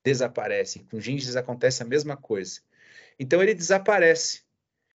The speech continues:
E ele é tomado de muita surpresa. E ele percebe que quando ele gira o anel pro outro lado, engaste pro outro anel, ele volta a ser visto de novo. E aí ele começa a testar. Ele percebe que toda vez que ele gira pra um lado,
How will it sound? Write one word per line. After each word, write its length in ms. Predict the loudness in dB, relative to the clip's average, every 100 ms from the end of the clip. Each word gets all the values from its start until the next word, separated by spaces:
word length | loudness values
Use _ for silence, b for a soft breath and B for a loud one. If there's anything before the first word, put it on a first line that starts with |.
| _ _ 0
E 140 | 2
ele 220 | 2 0
é 100 | -4
tomado 360 | -2 0 -2 -6
de 80 | -8
muita 220 | -8 -8
surpresa. 580 | -10 -8 -4 -2 -2 -2
E 40 |
ele 100 | -2
percebe 420 | 0 2 0 -2
que 60 | -4
quando 160 | -4
ele 140 | -2 -4
gira 240 | 2 4
o 40 | 4
anel 200 | 2 0
pro 100 | -4
outro 160 | -2
lado, 220 | 0 0
engaste 240 | 2 0 0
pro 100 | -6
outro 140 | -4
anel, 200 | 0 0
ele 280 | 0 -4 -8 _ _ _
volta 600 | -2 0 0 -2 -8 -8 -12
a 80 | -12
ser 260 | -6 -6
visto 320 | -8 -12 -14 -12
de 120 | -8
novo. 300 | -8 -8 -12 _ _ _ _ _ _ _ _ _ _ _ -2
E 120 | 0
aí 220 | 2 0
ele 160 | -4 -2
começa 600 | 0 2 0 -2 -2 -4
a 180 | -6
testar. 600 | -2 0 0 0 0 0 -6
Ele 160 | -12 -4
percebe 420 | -2 0 0 0
que 120 | -4
toda 260 | -2 2 2
vez 180 | 2
que 140 | -4 -8
ele 320 | -8 -10 -12 _ _ _
gira 400 | -14 -6 0 0
pra 120 | 0 0
um 40 |
lado, 400 | 2 2 -2